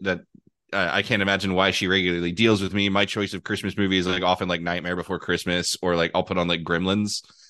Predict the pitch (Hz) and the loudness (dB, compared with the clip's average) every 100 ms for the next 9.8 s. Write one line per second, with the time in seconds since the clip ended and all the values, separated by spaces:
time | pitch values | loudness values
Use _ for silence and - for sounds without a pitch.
0 | _ - 90 90 92 90 90 87 87 87 | _ -4 0 2 2 2 4 2 2 -2
1 | 90 90 87 87 85 87 85 87 85 85 | -2 -2 -2 -2 0 0 -2 -4 -4 -6
2 | 87 87 85 87 - - 87 90 85 92 | -4 -6 -6 -4 -4 -2 -2 0 0 2
3 | 92 98 87 80 87 - _ _ _ _ | 2 4 6 4 4 -4 _ _ _ _
4 | _ _ - 92 90 82 78 76 76 _ | _ _ 0 2 2 0 -6 -10 -18 _
5 | _ _ - - _ _ _ _ - 113 | _ _ -20 -20 _ _ _ _ 0 2
6 | 98 - _ - 117 127 131 107 113 104 | 2 -2 _ -2 2 4 6 6 2 2
7 | 98 92 151 285 311 269 269 254 262 143 | -2 2 4 4 2 0 0 2 0 -2
8 | 95 82 80 101 131 123 143 143 147 143 | -4 -6 -8 -2 -2 0 -2 -2 -4 -2
9 | 139 139 135 131 110 92 82 | -2 0 -2 -4 -2 -2 -2